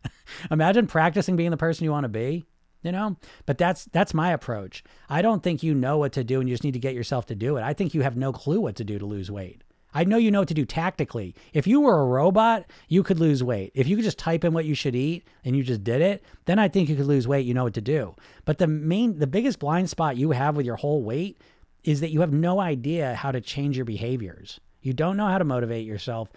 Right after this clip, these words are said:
You don't know how to change your behaviors. And you have to learn that, I think, <laughs> because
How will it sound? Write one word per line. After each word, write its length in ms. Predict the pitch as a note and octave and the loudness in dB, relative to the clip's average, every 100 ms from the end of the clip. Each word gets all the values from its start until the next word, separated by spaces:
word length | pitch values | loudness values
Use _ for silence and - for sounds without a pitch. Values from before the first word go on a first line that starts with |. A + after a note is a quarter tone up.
| _ - | _ -6
You 140 | C3 | -4
don't 200 | C3 E3 | 0 0
know 80 | E3 | 0
how 60 | |
to 80 | D3+ | -2
change 240 | C3 C#3 B2 | -2 -2 -2
your 80 | |
behaviors. 720 | A2 G#2 A#2+ G#2+ F2 - - - _ _ | -2 -2 -2 -4 -10 -16 -20 -20 _ _
And 240 | A#2+ B2 - - | -6 -6 -8 -8
you 100 | C3+ | -2
have 140 | D3+ F3 | -2 0
to 100 | D3 | 0
learn 260 | D#3 C4 | 2 2
that, 120 | C#3+ | 0
I 100 | G#2+ | -4
think, 360 | G2+ C3 G3 - - - - | -4 -4 -4 -8 -16 -16 -16
<laughs> 220 | - - - | -20 -16 -14
because 460 | - - G3 D#3+ | -14 -10 -10 -10